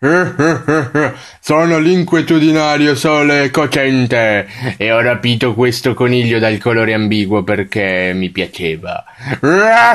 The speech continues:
All'attacco! Ehi no, stai fermo, togliti che mi fai male. Mm, no, body slam.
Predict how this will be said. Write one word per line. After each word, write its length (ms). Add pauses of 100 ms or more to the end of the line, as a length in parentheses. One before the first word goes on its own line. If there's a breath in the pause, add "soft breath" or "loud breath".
(2500 loud breath)
All'attacco! 1300 (1200)
Ehi 300
no, 240
stai 320
fermo, 720
togliti 640
che 160
mi 180
fai 400
male. 880 (420 loud breath)
Mm, 1600
no, 120
body 380
slam. 960